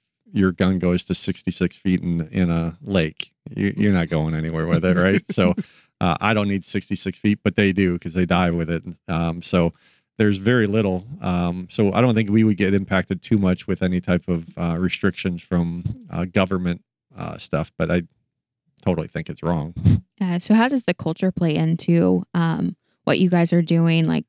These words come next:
Speaker 2: do you see anything on social media or, um, any, like, shadow bans, and, and how does the, the Anti-Guns Left control of those kind of platforms impact you guys?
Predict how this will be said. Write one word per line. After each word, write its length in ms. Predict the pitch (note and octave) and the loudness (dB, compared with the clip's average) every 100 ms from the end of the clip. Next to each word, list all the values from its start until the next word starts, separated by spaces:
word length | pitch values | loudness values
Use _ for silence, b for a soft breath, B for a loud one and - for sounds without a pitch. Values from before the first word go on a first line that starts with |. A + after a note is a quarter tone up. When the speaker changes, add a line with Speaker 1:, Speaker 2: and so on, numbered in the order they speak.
| - | -8
Speaker 2:
do 100 | F#3 | -2
you 40 | E3 | 0
see 140 | E3+ | 2
anything 320 | E3+ E3 E3+ | 2 2 0
on 100 | D#3+ | 0
social 300 | D#3+ C#3+ D#3+ | 0 -2 0
media 580 | E3 F#3 F3+ D#3+ D3+ D3 | 2 4 4 4 4 2
or, 360 | - E3 D3 D#3 _ _ - | 2 2 2 -2 _ _ -2
um, 240 | E3+ E3 | 2 4
any, 220 | D#3 E3 E3 | 4 4 2
like, 180 | E3 | 0
shadow 320 | - D#3 E3 E3 | -2 2 2 2
bans, 420 | D#3+ D#3 D#3+ D#3+ | 2 2 2 2
and, 180 | D#3+ D#3 | 2 2
and 180 | E3 E3 | 2 0
how 180 | D3+ E3 | 2 2
does 240 | E3+ D#3+ - _ - - | 2 0 -4 _ -12 -2
the, 380 | E3+ D#3 - - | 0 2 0 -4
the 160 | E3 - | -6 -2
Anti-Guns 600 | E3 E3+ E3 D#3+ E3+ - | 0 0 0 0 0 -2
Left 240 | E3 - | -4 -4
control 500 | - D#3+ - E3 E3 | -6 -6 -2 0 2
of 120 | E3+ | 2
those 260 | E3+ E3 E3 | 2 2 2
kind 200 | - D#3+ | -2 -4
of 100 | E3 | -2
platforms 500 | F3 - - E3 D#3+ | -4 -4 0 0 2
impact 480 | - E3 C#3+ D3 - | 0 0 -2 -6 -2
you 80 | E3+ | 0
guys? 480 | - A#2+ B2 - | -2 -4 -8 -12